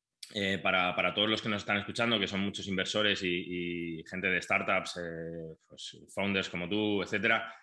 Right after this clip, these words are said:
eh, sabemos que en esto de la startup, pues, siempre se aprende de los errores, ¿no? Eh, y siempre os pregunto, pues, ¿en qué te has equivocado? ¿Cuál es un error que tú recuerdes que, que la cagaste ahí y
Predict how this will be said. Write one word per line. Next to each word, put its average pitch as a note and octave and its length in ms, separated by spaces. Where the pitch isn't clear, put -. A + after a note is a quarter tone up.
eh, F2+ 600
sabemos G2 360
que G#2 100
en G2+ 40
esto G2+ 160
de G#2 60
la G2 80
startup, G2+ 440
pues, - 140
siempre G#2+ 420
se A2 120
aprende A2 340
de G#2+ 60
los F#2+ 160
errores, F#2 360
¿no? B2+ 280
Eh, F2 580
y F2 60
siempre G2 320
os G2+ 120
pregunto, G2+ 380
pues, F2+ 240
¿en F#2 300
qué A#2+ 240
te B2 120
has A#2+ 160
equivocado? G#2 640
¿Cuál G2+ 140
es G#2+ 120
un A2+ 100
error G#2+ 240
que A2 80
tú G#2 120
recuerdes G2+ 480
que, F#2+ 280
que F#2+ 80
la F#2 120
cagaste G#2 440
ahí A#2+ 340
y B2 400